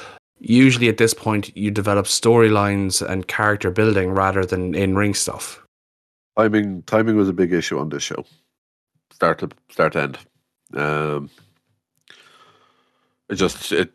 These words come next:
Speaker 2: yeah, it just didn't feel right. The flow of it felt off. Um, again, the match quality itself was, wa-, wa-, was not an issue, I don't think. I don't think there was anything that I looked at and said, "This is a bad match."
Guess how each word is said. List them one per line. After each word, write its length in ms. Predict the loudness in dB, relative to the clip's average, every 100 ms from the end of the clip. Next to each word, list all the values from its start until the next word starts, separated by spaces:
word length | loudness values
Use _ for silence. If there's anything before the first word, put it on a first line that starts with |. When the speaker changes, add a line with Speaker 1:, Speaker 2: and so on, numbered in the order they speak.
| -2
Speaker 2:
yeah, 260 | 2 4
it 80 | 2
just 160 | -2 -2
didn't 200 | -2 -2
feel 240 | 0 2
right. 240 | 4 2 0
The 60 |
flow 260 | -2 2 2
of 100 | 0
it 60 | -2
felt 240 | -2 0
off. 500 | 2 0 -4 -18 -20 _ _
Um, 560 | -6 -4 -2 -2 -4 -8 _ _ _ _
again, 240 | 0 2 2
the 60 |
match 220 | 2 0 2
quality 280 | 2 2 0
itself 340 | 2 2 2
was, 440 | -2 -4 -8 -16 -16 -2
wa-, 140 | -2
wa-, 160 | 2 0
was 160 | 0 0
not 200 | 2 2
an 80 | 2
issue, 340 | -2 -2 -8 -10 _ _ -10
I 40 |
don't 200 | -6 -4
think. 240 | -4 -6 -4
I 40 |
don't 140 | -4
think 160 | -2 -2
there 60 | -2
was 60 | -2
anything 240 | -2 -2
that 120 | -2
I 40 | 2
looked 220 | 0 -2
at 60 | -8
and 60 |
said, 260 | -2 0 -2 -10 -20 -20 -20 -20 _
"This 200 | -2 -2
is 100 | -4
a 80 | -4
bad 380 | 2 4 2 2
match." 360 | -2 -2 -10